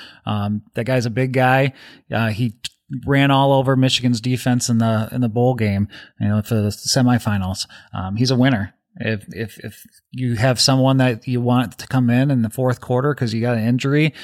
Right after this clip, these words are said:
and you just need him to just pick up first downs, I think he's the guy 'cause he's willing to put his body out there. He, he, he runs the ball. He's got a pretty decent arm.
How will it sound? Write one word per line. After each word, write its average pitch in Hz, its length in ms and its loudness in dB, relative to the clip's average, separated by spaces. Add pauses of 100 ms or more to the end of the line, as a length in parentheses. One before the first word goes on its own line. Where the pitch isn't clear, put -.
(140)
and 107 160 0
you 110 60 2
just 110 240 -2
need 117 140 2
him 123 140 2
to 110 100 -6
just 113 240 -4
pick 131 180 0
up 131 100 -2
first - 280 -4
downs, 131 200 2
I 117 60 0
think 135 160 -6
he's 131 220 -8
the 113 80 -8
guy 117 240 -2
'cause 95 160 -10
he's 113 180 -2
willing 117 300 2
to 110 80 0
put 120 140 0
his 104 120 0
body 117 320 0
out 120 200 0
there. 123 260 2 (320)
He, 107 260 -2
he, 107 220 -2
he 120 160 -2
runs 120 320 2
the 123 80 0
ball. 120 260 2
He's 113 160 0
got 123 180 0
a 113 40 0
pretty 127 240 -2
decent 117 340 0
arm. 117 360 0